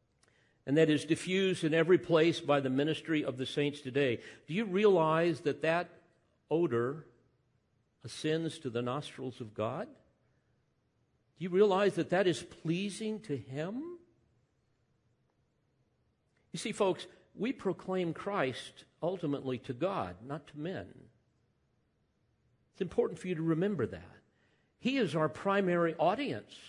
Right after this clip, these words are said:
not men. And I must say, and I hope you hear this in the spirit that it's intended, when I preach, I, I, I, I really care nothing about the size of the audience or even the reaction.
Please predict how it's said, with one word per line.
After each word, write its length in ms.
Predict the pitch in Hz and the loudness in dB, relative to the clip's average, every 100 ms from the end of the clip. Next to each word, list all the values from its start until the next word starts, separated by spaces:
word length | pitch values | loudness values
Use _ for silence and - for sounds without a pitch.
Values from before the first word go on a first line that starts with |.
| - _ _ _ _ _ _ _ _ _ _ - | -20 _ _ _ _ _ _ _ _ _ _ -4
not 320 | 151 262 156 | -2 -2 0
men. 560 | 143 208 160 98 151 165 _ _ _ _ _ _ _ _ _ _ _ _ - | 2 2 0 -6 -12 -16 _ _ _ _ _ _ _ _ _ _ _ _ 2
And 140 | 208 | 6
I 60 | 196 | 6
must 320 | 196 190 - | 6 2 0
say, 260 | 214 233 165 | 0 4 4
and 100 | 143 | 2
I 20 | |
hope 200 | 160 151 | -2 0
you 80 | 127 | 2
hear 200 | 175 147 | 4 4
this 340 | 147 - - - | 2 0 -6 -8
in 360 | 143 131 123 127 | -4 -2 -4 -8
the 100 | 135 | -8
spirit 380 | - - 175 151 | -6 -2 -2 0
that 140 | 147 | 0
it's 160 | 131 131 | 0 -4
intended, 580 | 113 - 185 220 107 101 - - - | -6 -2 -2 0 -2 -4 -20 -14 -6
when 120 | 175 | -2
I 120 | 202 | -2
preach, 560 | - - 254 208 - - | -2 -6 -2 -2 -2 0
I, 520 | 180 170 - 180 143 - | 0 0 0 0 0 -2
I, 60 | 175 | 0
I, 180 | 175 - - | 0 -4 -4
I 40 | 170 | -2
really 320 | 165 208 185 | 0 2 2
care 300 | - 208 180 | 2 2 4
nothing 340 | 170 180 196 | 2 2 2
about 280 | 160 165 165 | 2 2 0
the 80 | 139 | -4
size 400 | - 160 165 151 | 0 2 2 0
of 80 | 113 | -4
the 140 | 139 | -2
audience 540 | 147 170 170 170 165 | 2 4 4 0 -2
or 120 | 127 135 | -2 0
even 240 | 156 135 | 0 2
the 160 | 120 - - - | 0 -2 -8 -2
reaction. 640 | 135 143 165 175 135 104 | 2 4 2 -2 -4 -4